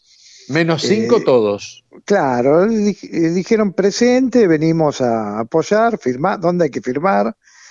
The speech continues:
Speaker 2: Se lo veía muy contento a Milei, eh, yo creo que él disfruta de,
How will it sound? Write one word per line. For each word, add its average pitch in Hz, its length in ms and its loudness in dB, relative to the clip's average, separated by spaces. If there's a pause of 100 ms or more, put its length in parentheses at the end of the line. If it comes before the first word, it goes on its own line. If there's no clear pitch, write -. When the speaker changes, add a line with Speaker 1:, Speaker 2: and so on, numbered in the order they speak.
(200)
Speaker 2:
Se - 160 -2
lo 175 100 2
veía 226 300 4
muy 202 220 0
contento 202 640 0
a 117 80 2
Milei, 170 640 2
eh, 101 180 -8
yo 123 200 -6
creo 127 260 0
que 120 140 0
él 123 120 4
disfruta 113 600 -2
de, 95 480 -6